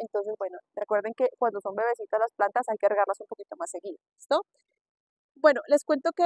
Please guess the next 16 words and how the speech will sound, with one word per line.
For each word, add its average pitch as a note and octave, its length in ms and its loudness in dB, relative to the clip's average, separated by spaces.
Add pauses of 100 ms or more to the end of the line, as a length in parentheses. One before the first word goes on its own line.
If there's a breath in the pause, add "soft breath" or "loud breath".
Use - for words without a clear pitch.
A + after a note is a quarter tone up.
esta, C4+ 540 4
este C#4 220 -6
señorito B3+ 580 -2
está A#3+ 220 -2
recibiendo G#3+ 540 -4
solecito A3+ 440 -2
de - 20 2
la G#3+ 80 4
mañana, A3+ 420 -2 (200)
que A#3+ 80 2
ahorita A#3+ 280 0
que C#4+ 100 -4
casi A3 260 -2
no A#3 100 -2
hay A#3+ 80 -2
sol, C4+ 320 4